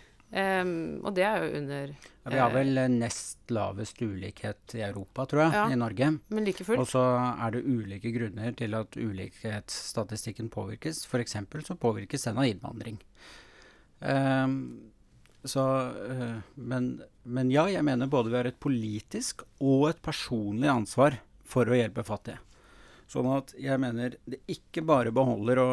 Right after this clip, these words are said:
Speaker 2: betale din skatt. Jeg mener at har du ressurser til det, så skal du også hjelpe privat. På spørsmål om det er noen temaer det lugger på, så kan jeg svare, ja,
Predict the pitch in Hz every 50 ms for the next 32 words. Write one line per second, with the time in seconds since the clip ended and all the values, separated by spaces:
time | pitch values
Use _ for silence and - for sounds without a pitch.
0 | 127 123 123 127 120 120 113 104 104 110 110 117 131 127 - - 170 - - -
1 | - - - - - 127 135 131 123 113 110 110 113 117 117 117 107 98 104 110
2 | 107 107 107 107 117 113 - 117 104 - 113 101 - 113 113 131 151 147 143 135
3 | - - 123 113 123 127 113 110 - - 127 131 135 120 104 98 - - 113 95
4 | - 123 131 117 110 104 110 - - - - - - - - - - - _ _
5 | _ _ _ _ _ _ _ - - _ _ - _ - - - - - - -
6 | - - - - - _ _ - - 151 - - - 135 - - - 139 151 156
7 | 151 135 127 123 131 131 120 117 117 120 127 120 123 113 104 107 110 117 131 135
8 | 139 123 104 107 87 - 156 165 123 - - - - _ _ - - - 165 165
9 | 214 180 156 131 113 127 123 117 117 123 143 156